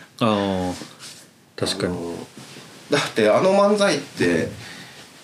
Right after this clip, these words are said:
Speaker 2: なんていうか、別にあのね、ベーコンズの漫才が終盤こうね、あー、ワンカットでこう描かれる
Speaker 1: うん。
Speaker 2: ところがあって、
Speaker 1: うん。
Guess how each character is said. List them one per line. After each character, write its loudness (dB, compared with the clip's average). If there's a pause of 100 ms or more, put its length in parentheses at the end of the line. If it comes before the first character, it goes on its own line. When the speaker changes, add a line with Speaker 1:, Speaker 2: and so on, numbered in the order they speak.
(600)
Speaker 2:
な 2
ん -2
て -4
い 0
う -2
か、 -2
別 2
に 6
あ 4
の 4
ね、 2
ベ 6
ー 2
コ 4
ン 2
ズ -2
の 2
漫 4
才 2
が 0
終 4
盤 2
こ 2
う 0
ね、 4 (960)
あ -4
ー、 0
ワ 2
ン 0
カ -2
ッ -4
ト 0
で -4
こ -2
う 2
描 -2
か -2
れ 0
る -4 (120)
Speaker 1:
う -2
ん。 0
Speaker 2:
と -6
こ 0
ろ 4
が -2
あ -4
っ -14
て、 -8
Speaker 1:
う -6
ん。 -2